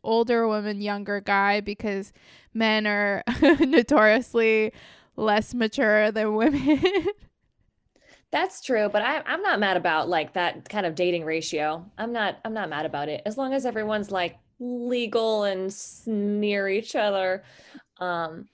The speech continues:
Speaker 2: yeah, I, I, I would, I would appreciate seeing more cougars in the game, honestly.
Speaker 1: Yeah.
Speaker 2: But not that Kelly Osbourne is a cougar.
Speaker 1: No,
Speaker 2: I'm not
Speaker 1: she's
Speaker 2: saying
Speaker 1: not.
Speaker 2: that.
Speaker 1: No.
Speaker 2: But, um, yeah, I mean, if y'all want to date, get it, is what I have to say.
Speaker 1: Yeah.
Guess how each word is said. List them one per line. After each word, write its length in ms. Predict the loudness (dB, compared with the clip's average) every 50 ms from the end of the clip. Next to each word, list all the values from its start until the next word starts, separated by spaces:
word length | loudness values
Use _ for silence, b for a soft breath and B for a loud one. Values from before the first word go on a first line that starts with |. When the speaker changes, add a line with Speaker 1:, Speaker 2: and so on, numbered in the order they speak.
| -12 -8
Speaker 2:
yeah, 260 | -4 -4 -4 -4 -6 -10 _ -4
I, 240 | -2 -2 -2 -2 -4 -2
I, 300 | -2 0 2 2 2 0 2 2
I 80 | 2
would, 220 | 4 4 2 2 -2 -6 -4 -2
I 80 | 0
would 80 | 0 0
appreciate 340 | 0 -4 -4 -2 -4 -4 -2
seeing 140 | -4 -4 -2
more 200 | -4 -4 -6 -6
cougars 440 | -4 -4 -2 0 0 0 -2 -2
in 80 | -6 -8
the 80 | -8 -8
game, 300 | -8 -8 -8 -8 -10 -10
honestly. 720 | -8 -8 -6 -6 -6 -8 -10 -12 -14 -12 -12 -12 -12 -12 -14 -16 -18 _ _ _ _ _ _ _ -8
Speaker 1:
Yeah. 580 | -4 0 2 2 2 2 2 0 0 -2 -4 -8 -10 _ _
Speaker 2:
But 400 | -4 -2 0 0 0 -2 -4 -6 _ _ _ _ -14
not 320 | -12 -10 -10 -10 -12 -12
that 100 | -12 -12
Kelly 260 | -10 -8 -6 -4 -4
Osbourne 320 | -4 -6 -6 -8 -10 -10 -10
is 140 | -10 -10 -12
a 60 | -14
cougar. 600 | -14 -12 -14 -14 -12 -12 -14 -14 -12 -14 -14 -16 -18 _ _ _ _ _ -4
Speaker 1:
No, 160 | -2 -2 -2
Speaker 2:
I'm 140 | -2 -4 -6
not 100 | -8 -6
Speaker 1:
she's 100 | -2 -2
Speaker 2:
saying 140 | 0 2 2
Speaker 1:
not. 220 | 0 0 -2 -6 -6
Speaker 2:
that. 300 | -6 -6 -6 -8 -12 -16 _ _ _ _ _ -6
Speaker 1:
No. 280 | -6 -4 -4 -6 -8 -10 -8 -4
Speaker 2:
But, 260 | -2 -2 -2 -2 -4 -6
um, 440 | -6 -4 -4 -4 -6 -8 -10 -16 _ _ _ -8
yeah, 160 | -6 -6 -6 -6
I 40 |
mean, 140 | -6 -8 -10
if 100 | -8 -6
y'all 180 | -6 -4 -4 -4
want 100 | -6 -8
to 60 | -8
date, 300 | -8 -8 -8 -8 -10 -14 _ _ _ _ _
get 160 | -8 -6 -4
it, 180 | -4 -4 -6 -8 _ _ -20
is 100 | -18 -14 -10
what 100 | -8 -8
I 100 | -6 -8
have 120 | -8 -12
to 80 | -16 -16
say. 340 | -14 -14 -14 -14 -18 -20 _ _ _ _ _ -8
Speaker 1:
Yeah. 340 | -6 -6 -4 -6 -8 -10